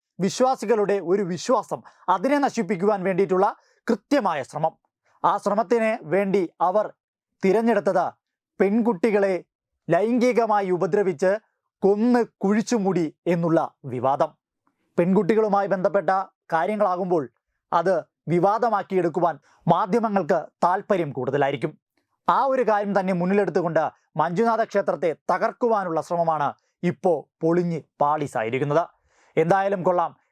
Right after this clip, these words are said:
കഴിഞ്ഞ കുറച്ച് ദിവസങ്ങളായി ചീട്ടുകൊട്ടാരം പോലെ പണിത് കൊണ്ടുവന്ന പൊള്ളത്തരങ്ങൾ,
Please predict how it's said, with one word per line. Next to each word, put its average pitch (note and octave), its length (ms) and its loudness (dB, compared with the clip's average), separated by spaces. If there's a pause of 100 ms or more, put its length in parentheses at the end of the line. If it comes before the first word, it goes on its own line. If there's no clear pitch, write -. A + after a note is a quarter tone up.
(120)
കഴിഞ്ഞ G#3+ 280 2 (220)
കുറച്ച് A3+ 360 0
ദിവസങ്ങളായി G3+ 540 -2 (340)
ചീട്ടുകൊട്ടാരം A3+ 840 0
പോലെ G3+ 180 0 (100)
പണിത് G3+ 320 0
കൊണ്ടുവന്ന F#3 380 -2 (160)
പൊള്ളത്തരങ്ങൾ, F3+ 680 -2